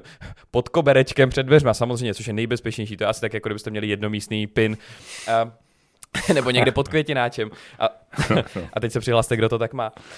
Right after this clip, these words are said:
A, ale, ale jako řešení je spousta. Mít zkrátka druhý klíček, eh, na tu, na tu venkovní fapku. To znamená, že jednoduše tím otočím, normálně mechanicky a dostanu se dovnitř. A nepoškodím tím vůbec nic, protože ta fapka jde otočit z obou stran.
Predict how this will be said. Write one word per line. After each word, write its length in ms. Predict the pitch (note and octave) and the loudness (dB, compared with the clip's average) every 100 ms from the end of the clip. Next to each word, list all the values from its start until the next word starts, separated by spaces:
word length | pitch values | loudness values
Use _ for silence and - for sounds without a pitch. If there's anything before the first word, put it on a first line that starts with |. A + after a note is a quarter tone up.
| - | -4
A, 120 | A2 A2 | 2 4
ale, 480 | - A#2+ A#2+ A#2+ | 6 8 8 6
ale 200 | - B2+ | 6 6
jako 180 | C3 D#3+ | 6 4
řešení 360 | D#3+ D#3+ E3 F3 | 0 -2 -2 0
je 120 | F3+ | -2
spousta. 460 | - A#2+ A2+ - C3 | -2 -2 0 0 0
Mít 140 | C#3+ | -2
zkrátka 400 | D#3+ D#3+ D#3 - | -2 0 0 0
druhý 300 | D3+ C3+ C#3+ | 0 0 0
klíček, 420 | C#3 C3 - B2 - | -2 -6 -4 -4 0
eh, 280 | A2 A2+ A2 | 2 4 2
na 100 | A#2 | 0
tu, 200 | B2 A#2 | -4 -4
na 100 | A#2 | -4
tu 300 | A2+ B2 A#2 G#2 | 0 0 2 2
venkovní 460 | A#2 A#2 A2+ A2+ | 0 2 0 0
fapku. 420 | G#2 F#2 - D#2+ - | 0 0 -2 -10 -6
To 80 | - | -4
znamená, 340 | D3+ D3+ D3 C#3+ | 0 2 2 2
že 120 | C3 - | 0 0
jednoduše 640 | B2+ C#3 D3 C#3 D3 C#3 - | 0 2 0 2 2 0 -4
tím 160 | A2 G#2+ | -4 -2
otočím, 640 | C#3 D#3+ - E3 D#3 E3 - | 0 0 -2 -4 -4 -6 -4
normálně 360 | C3+ C3+ B2+ | -2 0 0
mechanicky 640 | C3 C#3+ C#3+ C#3+ - C#3 C3+ - | -4 -2 -4 -4 -6 -8 -8 -8
a 60 | |
dostanu 380 | B2+ A#2+ - A2+ | -6 -4 -2 -2
se 120 | - | -2
dovnitř. 380 | G2+ F#2 F2 - - | -2 -2 -6 -6 -2
A 60 | |
nepoškodím 640 | A#2+ D3 D#3+ - D3 C#3 | -2 0 0 2 0 0
tím 160 | C3+ C3+ | -2 -4
vůbec 300 | B2+ B2 - | 0 0 0
nic, 140 | B2 | -6
protože 300 | - B2 A#2 | -4 -6 -6
ta 80 | A#2 | -6
fapka 280 | - A2 A2 | -4 -4 -2
jde 100 | G#2+ | -2
otočit 280 | G2+ G2+ G#2 | -4 -8 -8
z 60 | - | -6
obou 220 | G2 F#2+ | -4 -4
stran. 320 | - D#2 D2 | -6 -8 -10